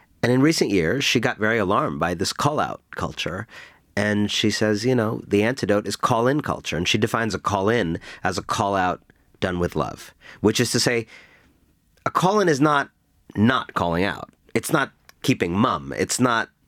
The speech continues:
ignoring the patriarchy or the, or the racist thing that you saw at work. It's calling out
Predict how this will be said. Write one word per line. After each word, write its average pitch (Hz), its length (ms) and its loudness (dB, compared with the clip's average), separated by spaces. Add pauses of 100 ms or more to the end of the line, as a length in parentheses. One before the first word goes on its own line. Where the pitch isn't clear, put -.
(100)
ignoring 110 520 2
the 90 80 0
patriarchy 87 680 2
or 87 120 4
the, 85 260 0
or 85 220 2
the 85 80 2
racist 92 400 2
thing 90 200 0
that 76 120 0
you 85 100 0
saw 82 240 0
at - 100 -4
work. - 480 -2 (380)
It's - 340 0 (200)
calling 98 420 0
out 80 280 -2